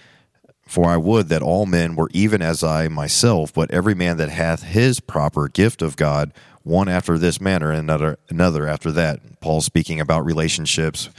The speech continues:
um, being married and remaining unmarried in his case, and so forth and so on. But I want to just, I was gonna read that,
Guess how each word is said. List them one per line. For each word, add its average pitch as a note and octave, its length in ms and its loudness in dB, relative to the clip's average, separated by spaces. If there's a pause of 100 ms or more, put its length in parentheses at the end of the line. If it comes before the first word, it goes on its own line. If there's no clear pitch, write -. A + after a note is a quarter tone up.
(300)
um, D2+ 500 -2
being E2 340 0
married E2 440 2
and C#2+ 220 -8
remaining F2 400 0
unmarried E2 640 0
in E2 180 -2
his E2+ 200 0
case, E2 380 -2
and D#2 80 -8
so D#2 100 0
forth D#2+ 220 0
and D2 100 -4
so D#2+ 180 0
on. D2+ 200 0 (600)
But F#2 320 2
I F#2+ 100 0
want E3 240 0
to B2 100 4
just, G2+ 280 0 (180)
I G2 60 4
was D3+ 140 4
gonna B2+ 200 0
read A2 380 2
that, D#2+ 260 2